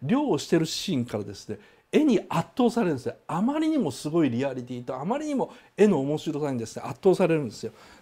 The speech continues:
で、徐々に徐々にその女子高生の環境が明らかになってですね、あの、彼女以外家族全員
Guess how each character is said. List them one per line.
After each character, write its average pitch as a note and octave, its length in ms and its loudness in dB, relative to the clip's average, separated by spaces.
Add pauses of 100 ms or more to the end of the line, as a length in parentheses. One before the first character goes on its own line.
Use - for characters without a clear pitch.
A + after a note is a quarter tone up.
で、 G#3+ 100 8
徐 C#4+ 180 2
々 D4 140 -2
に G3+ 80 0
徐 A3 160 4
々 F#3 160 2
に F#3+ 160 2
そ F#3+ 140 -4
の E3+ 120 0
女 E3 120 -2
子 - 100 -12
高 A#3 180 6
生 G#3 140 2
の A#2+ 100 0
環 F#3+ 300 -4
境 F#3+ 160 2
が D#3 240 0
明 A3 80 2
ら F#3 80 2
か C#3+ 120 -4
に A#2 140 -2
な A#2 120 -6
っ - 20 -14
て B2+ 220 -8
で A#2 100 -10
す - 140 -16
ね、 B2+ 160 -10 (280)
あ C3+ 80 -4
の、 A#2+ 160 -4 (280)
彼 F4 180 0
女 D#3 280 2
以 D3 100 0
外 C3+ 260 -2
家 C4 180 -2
族 G#3+ 220 0
全 G3 460 2
員 F#3+ 160 -2